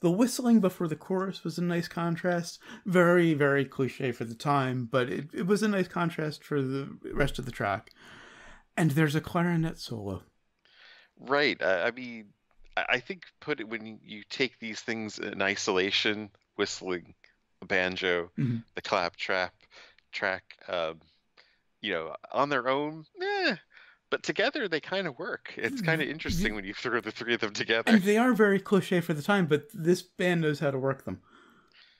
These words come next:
Speaker 1: Um, also some great drum fills during the instrumental break.
Speaker 2: Now, I'd kind of been hoping this was gonna be a cover of an obscure Flaming Lips song.
Speaker 1: Mm-hmm.
Speaker 2: That's, uh,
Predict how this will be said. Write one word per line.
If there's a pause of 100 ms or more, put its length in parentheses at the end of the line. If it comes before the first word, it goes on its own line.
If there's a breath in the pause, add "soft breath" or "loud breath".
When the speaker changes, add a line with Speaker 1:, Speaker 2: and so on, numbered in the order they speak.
(500 soft breath)
Speaker 1:
Um,
also
some
great
drum
fills
during
the
instrumental
break. (520 loud breath)
Speaker 2:
Now,
I'd
kind
of
been
hoping
this
was
gonna
be
a
cover (160)
of
an
obscure
Flaming
Lips
song.
Speaker 1:
Mm-hmm.
Speaker 2:
That's,
uh,